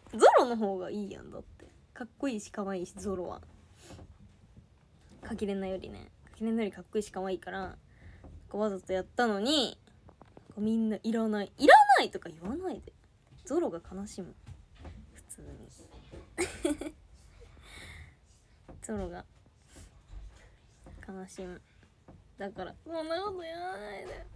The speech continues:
うーん。<laughs> そんなこと言わないで。そういう人たちはアンチ。<laughs> アンチ。すぐアンチ。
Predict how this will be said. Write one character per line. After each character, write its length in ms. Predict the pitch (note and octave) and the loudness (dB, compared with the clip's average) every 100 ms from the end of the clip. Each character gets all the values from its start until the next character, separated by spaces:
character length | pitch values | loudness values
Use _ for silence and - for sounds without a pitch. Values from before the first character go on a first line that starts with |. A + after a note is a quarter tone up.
| - | -18
う 40 | - - F4 E4+ D#4+ - - - - - - | -18 -18 -18 -20 -20 -20 -20 -20 -20 -20 -2
ー 120 | F#4+ F4 | 0 0
ん。 140 | - - - - - - - - - - - - - - - - - - - - - - - - - - A5 - - D#5 - - - - - | -2 -20 -20 -20 -20 -20 -20 -20 -20 -20 -20 -20 -20 -20 -16 -16 -16 -18 -18 -18 -20 -12 -10 -10 -14 -16 -16 -18 -14 -14 -14 -18 -20 -20 -20
<laughs> 0 | |
そ 160 | B3+ | -16
ん 20 | |
な 60 | C4 | -16
こ 60 | - | -16
と 60 | - | -14
言 100 | F#3 | -10
わ 120 | F#3 | -10
な 120 | G3 F#3+ | -10 -12
い 80 | |
で。 80 | - _ - - - - - | -16 _ -20 -20 -20 -20 -12
そ 160 | - | -2
う 20 | D#4+ | 2
い 80 | |
う 20 | F4+ | 2
人 160 | F4 | 2
た 120 | E4 | 0
ち 160 | A3+ G3 | 0 -6
は 120 | - | -4
ア 40 | G3 | -4
ン 120 | F3+ | -4
チ。 200 | - - - - - | -8 -18 -20 -12 4
<laughs> 3250 | G4 D4 D4 A#4+ D5 D#5 C#5+ E5 - - - G#5+ B5+ - - - - - - A#5+ B5+ B5 - E4+ E4 - D5+ E5+ D#5+ B4 - | 4 4 10 10 10 6 4 -4 -12 -20 -14 -12 -12 -14 -16 -16 -16 -18 0 2 2 0 -6 -6 -6 -8 -4 0 0 -2 -2
ア 120 | B3+ | -2
ン 80 | A3 | -2
チ。 200 | - - - - - | -6 -14 -14 -20 -10
す 180 | - A#3 | -4 0
ぐ 100 | F#3 | 0
ア 100 | F3 | -2
ン 80 | |
チ。 180 | - - | -6 -10